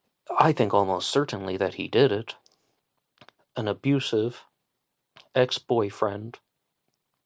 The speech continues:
who, it's really not only that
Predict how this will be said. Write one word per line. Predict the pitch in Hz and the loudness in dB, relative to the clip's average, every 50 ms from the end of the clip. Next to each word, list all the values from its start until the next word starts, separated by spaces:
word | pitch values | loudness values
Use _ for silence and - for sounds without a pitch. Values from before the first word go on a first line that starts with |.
| _ _ _ _ _ _ - | _ _ _ _ _ _ -4
who, | - 123 113 110 104 107 107 110 - - - - - - - _ _ _ _ | -2 0 0 0 -2 -4 -6 -10 -12 -20 -20 -20 -20 -20 -20 _ _ _ _
it's | - - - - | -12 -10 -8 -4
really | 226 247 233 226 175 | -4 -2 -2 0 -2
not | 160 165 160 147 | 0 0 0 0
only | 147 151 151 131 113 110 107 | 0 0 0 -2 -4 -4 -4
that | 104 - 107 101 98 - - | -2 0 0 0 0 -4 -8